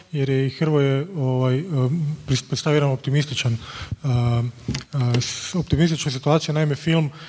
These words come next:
što je meni drago jer dolazim iz te branše, je, a, u, sad u Hrvatskoj u nekakvom, ono, e, zatvorenom, e, sustavu koji je samoodrživ. Međutim, e, budući da je ovo, e, konferencija o kulturnim, odnosno kreativnim industrijama,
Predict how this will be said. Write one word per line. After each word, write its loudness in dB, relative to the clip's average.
što -4
je 0
meni 2
drago 2
jer 0
dolazim 2
iz -4
te -2
branše, 0
je, 2
a, 2
u, -2
sad 2
u 4
Hrvatskoj 0
u 2
nekakvom, 0
ono, 2
e, -12
zatvorenom, 0
e, -4
sustavu 0
koji 2
je 4
samoodrživ. 0
Međutim, 2
e, 2
budući 0
da 0
je 2
ovo, 2
e, -12
konferencija 2
o 2
kulturnim, 2
odnosno 0
kreativnim 4
industrijama, 2